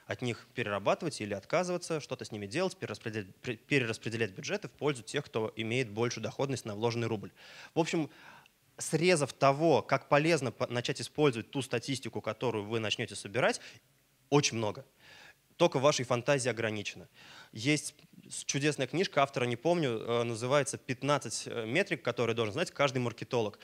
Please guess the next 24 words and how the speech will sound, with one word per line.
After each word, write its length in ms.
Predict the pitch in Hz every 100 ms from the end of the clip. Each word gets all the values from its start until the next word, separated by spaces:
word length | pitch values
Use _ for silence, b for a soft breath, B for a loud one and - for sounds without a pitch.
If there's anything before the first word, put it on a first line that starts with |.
| B B -
Простая 400 | 139 - 165 143
книжка, 400 | 151 202 - 131
триста 260 | 143 147
страниц, 480 | 123 127 135 175 -
э, 220 | 123 117
Ман, 280 | 113 120 127
Иванов 220 | 113 120
и 40 | 117
Фербер 320 | - 170 156
выпустили. 460 | 135 120 - 110 101 B B
Всем 200 | - 147
рекомендую 400 | 139 131 123 127
почитать. 460 | 123 - 117 - 131
Вот 180 | 131 -
все 200 | - 160
пятнадцать 440 | 131 143 156 -
можно 360 | 131 135 127 107
собирать, 540 | - 117 127 127 - -
м, 600 | 113 113 - 50 - -
на 180 | - 113
основании 300 | 107 127 120
той 120 | 113
базы 240 | 113 117 110
данных. 380 | 101 98 92